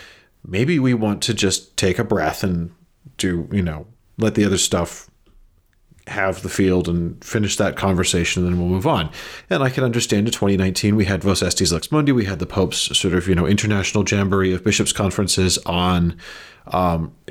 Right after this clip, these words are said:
on responses to the abuse crisis and episcopal accountability. So that sort of wipes out the first half of twenty nineteen at least. And then you had, um, a,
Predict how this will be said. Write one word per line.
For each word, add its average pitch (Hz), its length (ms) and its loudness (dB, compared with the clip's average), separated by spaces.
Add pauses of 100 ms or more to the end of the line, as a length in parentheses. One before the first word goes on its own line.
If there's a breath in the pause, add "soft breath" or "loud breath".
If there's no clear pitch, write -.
(120)
on 98 160 2
responses 95 540 0
to - 160 -2
the 82 400 2
abuse 127 300 2
crisis 101 560 0
and 80 420 -2
episcopal 87 400 -2
accountability. 123 800 0 (380)
So - 220 -2
that 101 480 -2
sort 101 180 2
of 98 160 -2
wipes 98 320 0
out 87 280 0
the 92 60 -8
first 95 320 -2
half 85 240 -2
of 90 120 -2
twenty 92 240 0
nineteen 87 480 0
at - 160 -6
least. 117 400 0 (320)
And 110 200 0
then 139 140 2
you 151 120 2
had, 95 360 -4 (560 loud breath)
um, 85 580 0
a, 82 220 -4